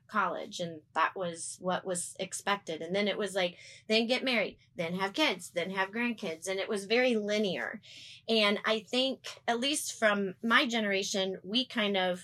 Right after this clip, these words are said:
taught our kids, "Hey, dream and think outside of the box. You can be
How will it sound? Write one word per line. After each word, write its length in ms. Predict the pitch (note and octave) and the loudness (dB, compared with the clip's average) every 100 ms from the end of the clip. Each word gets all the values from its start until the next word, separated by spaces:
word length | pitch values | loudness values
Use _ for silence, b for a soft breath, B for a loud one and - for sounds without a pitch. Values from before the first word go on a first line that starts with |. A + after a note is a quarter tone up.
| - _ - | -14 _ -2
taught 300 | B3+ D4+ - | 2 2 6
our 140 | G3 F#3 | 4 4
kids, 420 | G#3+ F3+ E3+ - | 0 0 0 0
"Hey, 320 | C4 A3 F3 | 2 2 0
dream 360 | - A#3 C#4+ C#4+ - _ | -4 -2 0 -2 -6 _
and 200 | G#3+ G3+ - | -2 0 0
think 260 | B3+ G#3 G#3 | 0 2 2
outside 440 | G3 - G3+ G3 | 2 0 -2 0
of 60 | F#3 | -2
the 60 | |
box. 360 | F3+ F3+ - - | 2 2 0 -4
You 80 | A3+ | -2
can 180 | A#3+ | 0
be 220 | G#3 F#3 | 0 -2